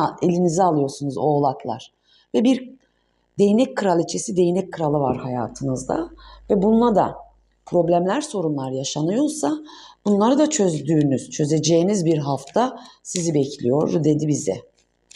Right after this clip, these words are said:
Koç, aslan, yay burcu olabilir. Bu değnek kraliçesi, değnek kralı tutkulu bir insan. Size karşı da tutkuları çalışıyor olduğunu bize söylüyor canlarım. Ee,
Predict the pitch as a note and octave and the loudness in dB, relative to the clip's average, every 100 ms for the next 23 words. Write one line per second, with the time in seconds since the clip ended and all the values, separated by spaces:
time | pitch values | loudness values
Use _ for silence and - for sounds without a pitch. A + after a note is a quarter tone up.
0 | - _ - _ - G#3 G#3 - F#3 - | -20 _ -20 _ -2 -2 0 -2 -4 -2
1 | F#3+ F3+ F3+ F3+ E3 E3 E3 D#3 D#3 D#3 | -4 0 0 0 0 -2 0 2 2 0
2 | C3 D#3+ - - - - - E3 D#3+ B2+ | -2 -4 -8 -20 -20 -20 -4 2 4 2
3 | D#3 D#3 D3+ D#3+ D#3+ D#3+ C#3+ C#3+ D3 D3 | 2 2 2 0 -2 0 0 0 -4 -4
4 | C#3+ C#3+ D#3 D#3 - C#3 A#2 D3+ G#3 - | 0 2 0 -2 -4 -2 0 0 -2 -6
5 | - - - - _ - F#3 - G3 E3 | -20 -20 -20 -20 _ -12 -10 0 2 4
6 | D#3 C3+ C#3 - D#3 G#3 A3 - D3 E3+ | 4 2 -2 0 0 2 -2 -4 -2 -2
7 | E3+ D#3+ D#3 D#3+ D#3 - - - D3 C3+ | 0 -2 0 -2 -2 -6 -8 0 0 0
8 | - C#3 C3+ C#3+ - E3+ F3+ E3+ - E3 | -2 -2 -2 -2 0 2 2 0 -2 0
9 | D3+ C#3+ D3 F3+ A3 - - - C3+ D#3+ | 0 0 0 0 -2 -6 -16 -6 0 2
10 | F#3 G#3 - E3 D3 D3 E3+ F3+ D3 D3 | 2 0 0 4 4 4 2 0 -2 -2
11 | C3+ A#2+ A2 - - - - - - - | 0 -2 -4 -8 -14 -20 -20 -20 -20 -20
12 | - _ _ D3 D3+ D3 C3 A#2 G#2 G2+ | -20 _ _ 0 2 4 2 2 2 0
13 | F#2 F2+ | -2 -6